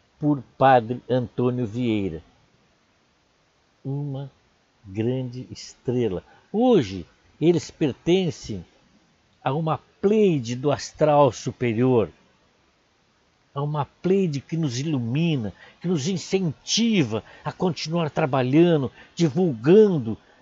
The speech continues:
aquele conteúdo sobre espiritualidade de uma maneira nua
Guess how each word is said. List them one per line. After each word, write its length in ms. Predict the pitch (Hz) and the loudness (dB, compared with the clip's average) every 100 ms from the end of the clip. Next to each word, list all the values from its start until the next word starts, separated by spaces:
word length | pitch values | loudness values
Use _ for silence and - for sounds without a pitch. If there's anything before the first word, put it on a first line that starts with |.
| _ | _
aquele 520 | 127 - _ 196 180 151 | -10 -10 _ -2 -2 -4
conteúdo 760 | - 175 139 156 151 196 165 | -4 -4 -2 0 0 0 -2
sobre 340 | - - 160 143 | -4 -4 -4 -4
espiritualidade 1040 | - - 156 - 143 120 139 185 170 160 - - - | -8 -8 -6 -4 -4 0 2 2 0 -6 -12 -20 -2
de 100 | 175 | 0
uma 180 | 180 165 | 0 -2
maneira 800 | 160 135 143 180 208 196 190 - _ _ _ | -4 -4 -2 -2 -2 -2 -4 -6 _ _ _
nua 720 | 120 123 127 170 185 139 87 | -8 -6 0 4 4 4 0